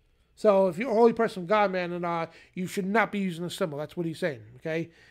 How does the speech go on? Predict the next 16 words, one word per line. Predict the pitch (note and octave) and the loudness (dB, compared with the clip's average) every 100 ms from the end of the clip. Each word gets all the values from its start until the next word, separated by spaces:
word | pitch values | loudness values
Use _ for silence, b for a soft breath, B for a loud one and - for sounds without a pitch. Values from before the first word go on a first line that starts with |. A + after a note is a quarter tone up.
| b b b b b _ _ - - | b b b b b _ _ -20 -2
And, | F3+ F3 F3 F3 | 0 0 0 0
um, | E3 E3 E3 | -2 0 0
this | G#3 F#3 | 0 0
is | F3+ | -6
a | |
very, | - E3 A#3 A#3+ A#3 | -4 0 2 2 0
very, | F#3 E3+ A3 A3 G3+ | -2 2 2 0 -4
very | F3+ D#3+ G3+ | -4 0 0
evil | G#3+ F#3+ D#3+ | -2 -8 -8
symbol, | - D#3+ A#2 _ - | -10 -12 -12 _ -18
okay, | D3+ E3 D#3+ | -8 -6 -4
the, | D3+ D3 | -6 -6
the | D#3+ | -10
six-pointed | C#3+ E3+ - E3 C#3+ | -10 -14 -10 -10 -6
star | - D3 | -6 -6
there. | B2 | -10